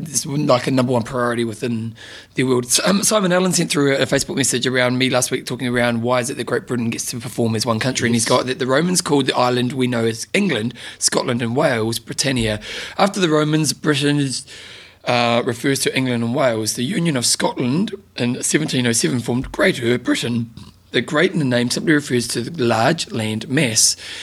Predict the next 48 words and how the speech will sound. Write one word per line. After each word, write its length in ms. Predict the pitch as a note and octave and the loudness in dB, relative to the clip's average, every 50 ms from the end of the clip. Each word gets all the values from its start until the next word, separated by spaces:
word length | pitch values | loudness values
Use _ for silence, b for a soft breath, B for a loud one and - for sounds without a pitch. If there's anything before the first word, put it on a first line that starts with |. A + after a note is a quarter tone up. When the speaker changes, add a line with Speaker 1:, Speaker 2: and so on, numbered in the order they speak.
| B B B B B B B - | B B B B B B B 0
Speaker 1:
As 420 | B2+ B2+ B2 B2 B2 B2 - - | 2 2 2 2 2 0 -4 -6
then 420 | - - B2+ A#2 B2 C3 D3+ E3 E3+ | -8 -8 -4 0 2 2 2 2 0
and 400 | F3 - C3 B2 A#2+ A#2 A#2+ B2 | 0 0 0 2 2 2 0 0
now, 240 | B2 A#2+ A#2+ B2+ C#3 - | 0 0 2 0 0 0
it 160 | - - - C#3 | -2 -6 -4 -2
never 260 | C3 B2+ C#3+ E3+ D#3+ | -2 0 2 2 2
refers 380 | D#3+ D3+ - - A2+ A2+ A#2 - | 2 0 -2 -4 -4 -4 -4 -4
to 140 | - A2+ G2+ | -6 -8 -8
political, 640 | - - B2 B2+ C#3 F3 E3 - D3 D3 D#3 - - - - | -6 -2 0 0 0 0 0 2 2 2 2 2 -2 -4 -4
economic 480 | - - - D3+ B2+ A#2+ A#2+ B2+ B2 - - - | -2 0 2 2 2 2 2 0 -2 -4 -6 -6
or 60 | A#2 | -4
military 500 | A2+ A#2 A#2 C3 B2 - - C#3 B2 B2 - - - | -2 0 0 -2 -2 -2 -2 -2 -2 -2 -4 -8 -10
greatness, 560 | - C#3+ A#2 A#2 - G#2+ G#2+ G#2 - - - B B B B B B B - | -6 -4 -2 -2 -2 -4 -2 0 0 0 0 B B B B B B B -2
as 160 | A#2+ A#2 A2+ | 0 0 2
most 260 | A#2+ A#2 B2 B2 - | 2 2 2 2 0
of 60 | D#3+ D#3 | 0 0
the 60 | C#3+ | -2
world 180 | B2 A2+ A2 | -2 -2 -2
seems 320 | A2 - B2 G#2 G#2+ - - | -2 -2 -4 -4 -4 -4 -4
to 80 | B2 | -2
think. 340 | A#2 - E3+ C#3+ B2 - B B B B B B - | 0 2 2 2 2 -2 B B B B B B -4
I 80 | - C3+ | -2 0
got 160 | D3+ E3+ F3+ | 0 0 0
this 100 | F3 - | 0 -2
from 140 | - D3+ C3+ | 0 0 -2
Wikipedia. 420 | C3 - C3+ - - B2+ A#2 A#2 | -2 -2 -2 0 0 0 2 2
Hope 160 | G#2 A#2+ B2 | 0 -2 -2
this 200 | A2+ C3 B2 - | -2 -2 -2 -2
answers 260 | A#2+ A#2+ - - A#2 A#2 | -2 0 0 0 0 0
your 80 | A#2 | 0
question. 260 | - D3+ D3 - - | 0 2 0 2 2
Yeah, 140 | A3+ F#4+ F#4+ | 2 2 2
it 80 | G4 - | 2 0
still 140 | - A4+ A4 | 0 2 2
doesn't 180 | A4 A4 G#4+ | 2 0 -2
really, 260 | G4+ E4 C#4+ D4 D4 | -2 -2 -2 -2 -2
like, 260 | C4+ A#3+ E3 D#3+ - D#3 | 0 0 0 0 2 0
I'll 100 | D3+ D3 | 0 2
do 120 | C#3+ D#3 | 2 2
it. 120 | B2+ A#2 | 2 2
He's 180 | B2 A#2+ A#2+ - | 2 0 0 0
going, 160 | B2+ A#2+ A#2 | 0 0 0
"God, 120 | A#2+ B2 B2 | 0 0 0
I'm 220 | A#2 A#2 A#2+ B2 | 0 0 0 0
a 20 | |
nerd." 140 | A#2+ A#2 A2+ B B B B B B B - | 0 -2 -2 B B B B B B B -2
I 40 | F#3+ | -2
s-, 140 | G3 - | -2 -2